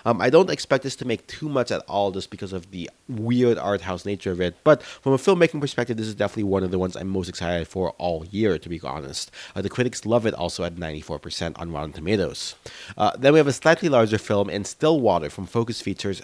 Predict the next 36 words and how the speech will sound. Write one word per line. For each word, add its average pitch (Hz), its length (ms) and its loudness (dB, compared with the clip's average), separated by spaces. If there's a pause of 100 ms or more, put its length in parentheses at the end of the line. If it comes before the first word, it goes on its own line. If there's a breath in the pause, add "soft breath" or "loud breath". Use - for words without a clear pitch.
starring 101 320 -2
Matt 90 260 -6
Damon 123 380 2 (200 loud breath)
that 107 120 -6
debuted 127 300 4
at 107 180 -2
Cannes. 85 480 -4 (220 loud breath)
Uh, 101 80 -8
critics 160 340 0
have 127 160 2
it - 20 4
at 110 140 0
eighty-two 110 380 -4
percent, 120 340 0
and 92 180 -4
Box 123 200 4
Office 113 260 -2
Pro 104 220 0
has 95 200 0
forecasted 104 680 0 (240 loud breath)
to 113 80 -6
make 120 120 0
between 120 300 -2
two 165 260 0
and 131 140 0
seven 113 320 0
million 98 240 2
dollars 90 460 -2
in 95 100 -6
its 90 140 -8
two 110 180 -8
thousand 98 300 -4
four 92 180 -6
hundred 90 300 -6
theater 82 240 -8
release. 85 480 -4